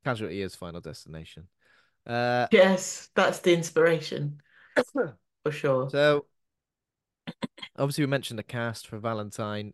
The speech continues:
Speaker 1: Um, I feel like Valentine, as far as I'm aware, Valentine is having a bit of a resurgence in terms of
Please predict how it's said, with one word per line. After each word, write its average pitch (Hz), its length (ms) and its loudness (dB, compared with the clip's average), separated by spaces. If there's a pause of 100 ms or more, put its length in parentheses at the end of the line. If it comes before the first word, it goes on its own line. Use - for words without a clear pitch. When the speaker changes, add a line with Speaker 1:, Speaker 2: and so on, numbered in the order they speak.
(120)
Speaker 1:
Um, 95 560 -8 (180)
I 170 140 4
feel 196 260 2
like 127 340 -2
Valentine, 165 680 -4
as 135 120 -6
far 202 140 2
as 196 80 0
I'm 196 100 0
aware, 127 340 0
Valentine 143 500 -2
is 127 80 -4
having 127 200 -2
a 127 40 -4
bit 135 140 -2
of 139 80 -6
a 143 40 -6
resurgence 127 920 -4 (360)
in 107 120 -10
terms 110 280 -4
of 104 160 -8